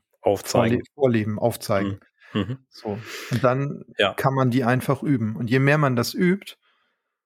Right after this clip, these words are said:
Speaker 2: umso besser funktioniert das. Es ist, das klingt so einfach. Nein, du hast recht, das ist hammerschwer. Aber, ähm, wenn da jemand dabei ist, der das einfach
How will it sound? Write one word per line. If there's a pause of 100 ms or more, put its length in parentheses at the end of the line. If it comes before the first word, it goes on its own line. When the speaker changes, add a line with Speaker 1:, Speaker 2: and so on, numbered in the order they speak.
(720)
Speaker 2:
umso
besser
funktioniert
das.
Es
ist,
das
klingt
so
einfach.
Nein,
du
hast
recht,
das
ist
hammerschwer.
Aber,
ähm, (520)
wenn
da
jemand
dabei
ist,
der
das
einfach